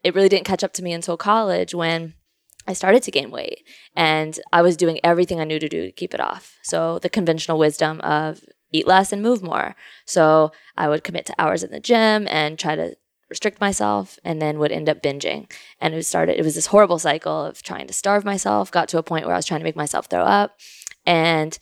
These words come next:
felt really out of control with food. So I had so much shame in my body. Uh, didn't wanna, like, stopped wanting to go out with friends, put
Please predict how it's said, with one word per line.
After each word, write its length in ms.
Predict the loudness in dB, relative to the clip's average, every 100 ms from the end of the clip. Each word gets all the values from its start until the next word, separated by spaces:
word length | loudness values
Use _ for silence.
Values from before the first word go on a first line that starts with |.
| _ _ _ _
felt 260 | 2 4
really 200 | 6 6
out 140 | 4 0
of 40 |
control 300 | -6 -6 -6
with 140 | -6
food. 320 | -8 -8 -8 -16 _ _ _ -6
So 420 | 0 0 0 -4 -8 _ _ _ _ _ _
I 520 | 0 2 2 2 -2 -6
had 140 | -6
so 100 | -6
much 120 | -4
shame 220 | -4 -4 -6
in 100 | -8
my 100 | -2
body. 580 | 2 4 4 2 -2 _ _ -14
Uh, 200 | -10 -8
didn't 240 | -4 -4 -4
wanna, 200 | -4 -4
like, 180 | -4 -4
stopped 260 | 2 2 2
wanting 220 | -2 -4
to 80 | 0
go 120 | 2
out 180 | 2 -2
with 100 | 0
friends, 500 | 2 4 2 -2 -6
put 180 | -8